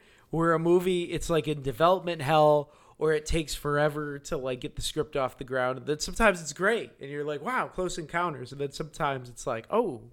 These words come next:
we just made Dune." Okay.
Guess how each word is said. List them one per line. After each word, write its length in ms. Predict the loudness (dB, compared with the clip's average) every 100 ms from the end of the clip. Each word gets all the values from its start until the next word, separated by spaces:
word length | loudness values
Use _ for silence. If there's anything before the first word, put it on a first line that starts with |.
| -8
we 100 | -6
just 220 | -4 -2
made 260 | -2 -2
Dune." 380 | -2 -2 -2 -8 -16 -20 -18 -16 -16 -16 -18 -20 -20 -20 _ _ -10
Okay. 580 | -10 -10 -12 -12 -20